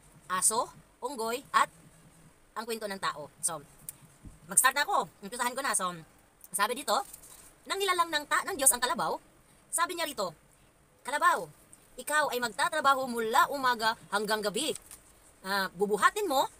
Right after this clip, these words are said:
at kakayanin ang lahat ng ipapasan sa iyo. Mabuhay ka ng singkwentang taon o fifty, fifty years. Um,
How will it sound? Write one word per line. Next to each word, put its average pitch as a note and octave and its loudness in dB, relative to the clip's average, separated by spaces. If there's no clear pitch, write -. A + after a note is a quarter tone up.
at C#4 4
kakayanin D4+ 0
ang A3 -10
lahat A3+ -2
ng A3+ -8
ipapasan C4 2
sa A3+ 4
iyo. C#4+ -2
Mabuhay F#3+ 0
ka D4+ 2
ng G#3+ -2
singkwentang E4 0
taon D#4+ 0
o C4+ 4
fifty, D#4 -4
fifty C#4+ -4
years. F4 4
Um, A#3 2